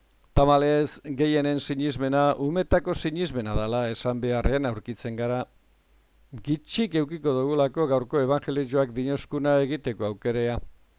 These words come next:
Desarri eta aztertu eta erabakia hartu. Gehienak joan doaz edo etorri datoz, nora doazen edo nondi datozen jakin barik. Eta ez deutze ardura.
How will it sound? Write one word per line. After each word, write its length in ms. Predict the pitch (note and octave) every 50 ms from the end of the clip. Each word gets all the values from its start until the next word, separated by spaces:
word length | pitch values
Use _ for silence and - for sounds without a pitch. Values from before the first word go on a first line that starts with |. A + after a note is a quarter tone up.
| _ _ _ _ _ _ _ _ _ _
Desarri 720 | - F#2+ F#2 - - C3 D3 D3+ F#3+ A3+ A#3 A3 G#3 - -
eta 300 | A2+ G#2+ - - F3 F3+
aztertu 640 | F#3+ - - - - E3+ E3+ D3+ - _ B3 B3+ C4 B3+ B3+ -
eta 280 | - D#3+ D3+ - D3+ C#3+
erabakia 560 | G#3 A3 D#3+ B2 G#2 F#2 F#2 F#2 F#2 F2+ F2
hartu. 320 | E2+ - - - A#2 B2 - _ _ _ _ _ _ _ _ _ _ _ _ _ _ _ _ _ _ _ _ -
Gehienak 640 | C#3+ C#3+ D#3+ F#3+ F3+ F3 E3+ E3+ F3+ F#3 F#3 D#3+ D3 B2
joan 320 | B2 F#3 G3 D#3 B2 A2 G2
doaz 500 | G#2 A2 C#3+ F3 F#3+ F#3 E3 - - A#2+ G#2+
edo 160 | G2+ G#2+ G#2+
etorri 320 | - - E3 E3+ E3+ D3+
datoz, 720 | A#2+ G2 G2 - - D#3 F3+ F#3 D#3 C3 - - - - - C3+ A2+ -
nora 380 | - G#2 A#2+ C#3+ D#3+ F3 G#3 G#3+
doazen 580 | A3 G#3+ F#3 C#3+ C3+ - - G3+ G#3+ G#3 F#3+
edo 140 | D3 C#3 B2+
nondi 340 | B2+ D#3+ G3+ G3+ D#3+ D3+ B2+
datozen 560 | B2 B2+ A#2+ - C#3 C#3 - G#3 G#3+ G#3 D#3
jakin 320 | C#3+ A#2+ A2+ B2+ A#2+ G#2
barik. 320 | G2+ E2+ E2 E2+ - - - - - - _ _ _ _ _ _ _ _ _ _ _ _ _ _ _ _ _ _ -
Eta 160 | D#3+ - F#3+
ez 80 | E3+ -
deutze 320 | - D#4+ C#4+ - - C4+
ardura. 400 | B3+ B3 B3 B3+ C#4 C#4 C4+ G#3